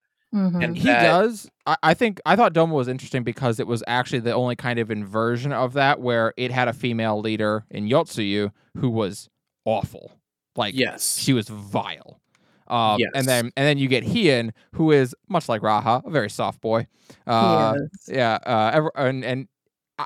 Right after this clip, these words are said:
Speaker 3: I think he's interesting. I liked Hien as a, as a character. Uh, but I think you're right. I think they d-, even as Hien is in charge of, um, of Doma, Yugiri is a very big part of that. And, um,
Speaker 2: And I,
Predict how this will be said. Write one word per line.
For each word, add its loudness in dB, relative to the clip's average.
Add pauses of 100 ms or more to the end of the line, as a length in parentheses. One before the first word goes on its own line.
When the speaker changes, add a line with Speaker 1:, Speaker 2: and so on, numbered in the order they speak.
Speaker 3:
I 6
think 0
he's -2
interesting. -4
I 2
liked 2
Hien 0
as -4
a, -4
as -4
a -6
character. -2 (360)
Uh, 0
but -4
I 4
think 0
you're 2
right. 6
I 2
think -2
they 4
d-, -12 (240)
even 0
as 2
Hien 0
is -4 (100)
in -8
charge 0 (220)
of, 0
um, -6 (120)
of -6
Doma, -2 (480)
Yugiri 0
is -4
a -2
very -2 (360)
big -2
part -6
of -10
that. -8 (160)
And, -8
um, -6 (640)
Speaker 2:
And -4
I, -4